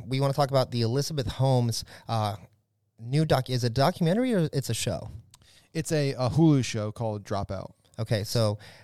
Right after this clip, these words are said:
Speaker 1: Elizabeth Holmes, what, what was the name of the company that she made?
Speaker 2: Theranos.
Speaker 1: So Theranos was probably the biggest scam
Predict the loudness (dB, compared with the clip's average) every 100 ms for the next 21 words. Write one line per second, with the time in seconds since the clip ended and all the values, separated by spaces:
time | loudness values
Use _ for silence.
0 | -2 2 2 2 2 4 4 2 -2 -6
1 | -4 -6 -2 -2 0 0 -2 -2 -4 -2
2 | -4 -4 -4 -2 -4 -4 -4 -4 -10 -12
3 | -14 -12 4 4 4 0 4 4 6 4
4 | 2 -2 -2 2 4 2 -2 -12 -20 _
5 | -20 _ 0 4 4 4 2 2 2 0
6 | -6 _ _ _ _ _ _ _ -4 -2
7 | -2 -2 -2 -2 -2 0 2 2 2